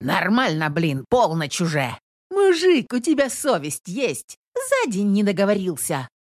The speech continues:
Ладно, зая, утром п-,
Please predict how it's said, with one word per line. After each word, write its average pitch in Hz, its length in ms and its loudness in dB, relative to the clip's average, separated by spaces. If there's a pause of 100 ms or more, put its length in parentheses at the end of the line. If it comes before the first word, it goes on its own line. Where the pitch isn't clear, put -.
(140)
Ладно, 208 1600 0
зая, 160 720 0
утром 156 800 -4
п-, 165 260 -4